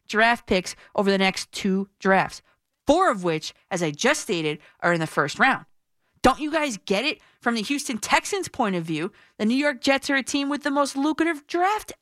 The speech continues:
assets. And in full disclosure, this year, the, the Jaguars have eleven picks, but they're getting Trevor Lawrence, so you can go ahead and cross them out with a permanent marker.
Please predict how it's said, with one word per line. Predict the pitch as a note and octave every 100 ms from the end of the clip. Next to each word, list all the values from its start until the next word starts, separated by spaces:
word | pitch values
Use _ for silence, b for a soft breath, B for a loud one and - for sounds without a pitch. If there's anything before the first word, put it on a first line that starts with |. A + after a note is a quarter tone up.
| -
assets. | E3 C#3+ - - - - - _ _ _ _ _ _ _ _ _
And | A#3
in | B3+
full | A#3+ D#4+
disclosure, | A3+ F#3+ - C#3 D3+ G#3 C4+ b b b b
this | A3+ -
year, | F#3+ E3 A3+
the, | F#3 _
the | G#3
Jaguars | F3+ F3+ G3+ G#3
have | G3+ G3 F#3+
eleven | F3 A3 C4
picks, | F3+ D3 - - _ _ _ -
but | C4
they're | C#4+
getting | C#4+ C#4 C4+
Trevor | D4 C#4
Lawrence, | C#4 D#4 G3
so | F3
you | B3
can | E4
go | G3+
ahead | G3 F#3+
and |
cross | E3 G3 F#3
them | F#3 F#3+
out | F3+
with | D3+
a | D3+
permanent | - E3+ D3 -
marker. | B2+ A2+ D#3+